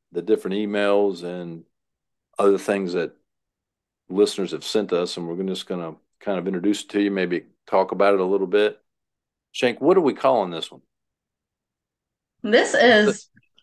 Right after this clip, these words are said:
Speaker 2: email submissions, the good, the bad, and the ugly.
Speaker 1: Ah, that's right. So we,
Speaker 2: There's
Speaker 1: uh,
Speaker 2: a little bit of all of that.
Speaker 1: That's right. Mostly good, but we have had some bad and some ugly,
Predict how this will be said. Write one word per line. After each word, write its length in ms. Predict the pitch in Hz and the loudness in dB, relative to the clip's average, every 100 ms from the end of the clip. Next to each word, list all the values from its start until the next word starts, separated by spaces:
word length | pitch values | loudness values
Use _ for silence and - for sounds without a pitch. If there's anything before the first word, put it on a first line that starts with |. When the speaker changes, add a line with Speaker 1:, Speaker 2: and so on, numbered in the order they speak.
| _ _ - | _ _ -2
Speaker 2:
email 560 | 247 370 311 294 277 | 2 4 6 6 4
submissions, 920 | 285 - 226 220 269 320 349 359 349 _ | 2 -2 0 0 -2 0 0 0 -6 _
the 60 | 208 | -10
good, 500 | 202 208 269 311 311 - | -2 0 2 0 -2 -8
the 80 | - | -12
bad, 560 | 160 190 202 233 240 220 - _ _ _ | -8 -4 -2 -2 -2 -6 -14 _ _ _
and 200 | 165 185 | -6 -4
the 60 | 196 | -2
ugly. 600 | - 175 160 151 156 160 _ _ _ _ _ _ _ | -2 -4 -4 -4 -4 -8 _ _ _ _ _ _ _
Speaker 1:
Ah, 460 | 82 92 123 120 73 - | -14 -8 -4 -4 -6 -10
that's 240 | 85 - | -12 0
right. 260 | 113 120 - | 2 2 -2
So 400 | - 98 87 80 - _ | -8 -6 -4 -6 -14 _
we, 300 | 82 92 120 | -8 0 2
Speaker 2:
There's 200 | - 247 | 6 8
Speaker 1:
uh, 140 | 202 - | 8 6
Speaker 2:
a 20 | |
little 240 | 226 262 262 | 6 6 6
bit 160 | 277 | 6
of 120 | 277 | 6
all 220 | 254 226 202 | 6 6 4
of 120 | 180 | 2
that. 320 | 180 170 160 - _ _ _ _ _ _ _ | 2 2 0 -6 _ _ _ _ _ _ _
Speaker 1:
That's 220 | - 101 - | -4 -2 4
right. 240 | 117 92 - _ - | 2 2 -6 _ 0
Mostly 380 | 117 - - | 4 4 4
good, 400 | 156 175 165 131 | 4 8 8 8
but 220 | 98 104 98 | 6 0 2
we 240 | 123 135 | 0 2
have 240 | 139 147 | 2 0
had 220 | 143 135 127 | 2 2 0
some 180 | 110 | -10
bad 280 | 98 117 123 | -4 -2 -2
and 120 | 123 | -4
some 180 | 123 117 | -10 -6
ugly, 400 | 117 127 143 143 | -4 -4 -6 -12